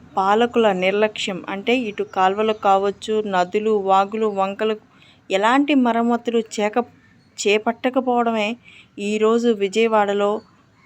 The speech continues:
ఈ వరద విలయం ఈ స్థాయిలో ఉండడానికి మరో కారణం. గత నాలుగు రోజుల నుంచి ప్రభుత్వ యంత్రాంగం పనిచేస్తున్న తీరైతే నిజంగా సర్వత్రా అభినందనీయమనే చెప్పాలి.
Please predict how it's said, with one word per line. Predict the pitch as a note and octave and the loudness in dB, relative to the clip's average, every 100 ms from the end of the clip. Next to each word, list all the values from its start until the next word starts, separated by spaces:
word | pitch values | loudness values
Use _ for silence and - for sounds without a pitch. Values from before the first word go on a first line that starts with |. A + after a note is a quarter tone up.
| _ - | _ -8
ఈ | G#3+ G#3+ | -2 -2
వరద | F#3+ F#3+ G#3+ A#3 | 2 4 4 2
విలయం | A3+ A3 A3+ | 2 0 0
ఈ | A3 F#3+ G#3 | -2 -4 -6
స్థాయిలో | - - A3+ A#3+ A#3+ | -6 -2 0 2 2
ఉండడానికి | A3 G#3+ G#3+ G#3+ B3 | 0 0 -2 -2 -4
మరో | G3+ F3+ F#3+ A3 | -2 0 0 0
కారణం. | G#3+ F3+ F3 - - _ _ _ _ _ _ - - _ _ _ - - _ _ _ _ _ A3 | -2 -4 -4 -12 -20 _ _ _ _ _ _ -20 -20 _ _ _ -20 -20 _ _ _ _ _ -4
గత | A#3 B3+ | -2 0
నాలుగు | A3 A3 C4+ D4 | 4 6 6 4
రోజుల | C#4+ C4+ C4+ | 2 2 4
నుంచి | B3 A#3 B3 | 4 2 0
ప్రభుత్వ | B3 A3 G3 B3 B3+ C#4+ | -2 0 0 -2 -2 0
యంత్రాంగం | A3 G3+ A3 C4 C4 B3 A#3 | 0 -2 -2 2 2 2 0
పనిచేస్తున్న | A3 G#3 G#3 G#3+ G#3+ A3+ G#3+ G3+ | 0 -2 -2 -4 -4 -8 -6 -6
తీరైతే | G3+ G3+ G#3 A3 G#3 G3 G#3 G#3+ _ _ _ _ | -8 -8 -4 -4 -4 -4 -6 -8 _ _ _ _
నిజంగా | G3+ G3 A#3 A#3 A3 A3+ - _ _ - | -8 -2 -2 0 0 -2 -6 _ _ -16
సర్వత్రా | - A3+ G#3 A3+ A#3+ A3 | -4 -2 -2 -4 0 2
అభినందనీయమనే | F#3 G3+ A#3 A#3 A#3 A3 G#3 G3+ G3+ | 2 2 0 2 2 0 -4 -6 -8
చెప్పాలి. | G3 - - - | -8 -8 -6 -8